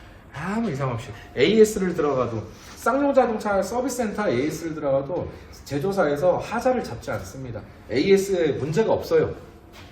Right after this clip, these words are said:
하자도 잡지 않고 문제도 안 생깁니다. 걱정 말고 작업을 하셔도 됩니다. 토레스 디자인 보면 하나 사고 싶긴 한데 <laughs> 차만 사, 우리 본사는 맨날. 본사 차가 너무 많아요, 지금.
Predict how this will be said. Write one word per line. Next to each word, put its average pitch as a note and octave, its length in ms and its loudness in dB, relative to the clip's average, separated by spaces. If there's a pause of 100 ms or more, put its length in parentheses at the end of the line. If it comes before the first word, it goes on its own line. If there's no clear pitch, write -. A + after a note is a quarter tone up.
(360)
하자도 E3+ 420 -4
잡지 D3 280 -4
않고 C#3 360 -2
문제도 C3+ 540 -4 (680)
안 G2 120 -10
생깁니다. C#3 480 -6 (320)
걱정 G3 600 2
말고 C3+ 640 0
작업을 A#2 360 -2
하셔도 B2 260 -6
됩니다. - 300 -10 (1300)
토레스 D#3+ 920 -4
디자인 E3+ 360 -4
보면 C3+ 320 -4
하나 E3+ 140 -6
사고 G3 240 -4
싶긴 D#3+ 260 -6
한데 E3+ 380 -4 (640)
<laughs> - 720 -20
차만 D4 360 -2
사, E3 160 -4
우리 A#2 180 -6 (140)
본사는 B2 460 -4
맨날. A#2+ 300 -8 (560)
본사 D3+ 280 0
차가 A#3+ 340 0
너무 C#3 200 0
많아요, F3 360 2
지금. B2+ 340 -8